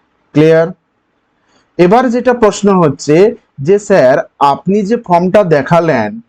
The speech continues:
এই ফর্মটি আমি পাবো কোথায়?"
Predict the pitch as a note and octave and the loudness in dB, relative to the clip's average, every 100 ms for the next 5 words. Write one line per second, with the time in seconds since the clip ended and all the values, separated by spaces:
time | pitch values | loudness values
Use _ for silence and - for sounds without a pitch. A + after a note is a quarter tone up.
0 | _ _ - F3+ G#3+ - - D#3 D3 D#3+ | _ _ -2 0 0 -2 -2 0 2 0
1 | E3 G#3 - C#3+ D#3 D#3+ - B2+ B2+ B2+ | 0 0 2 0 0 -2 0 -2 0 -2
2 | F#2+ G#2 - - - | -2 -6 -6 -16 -20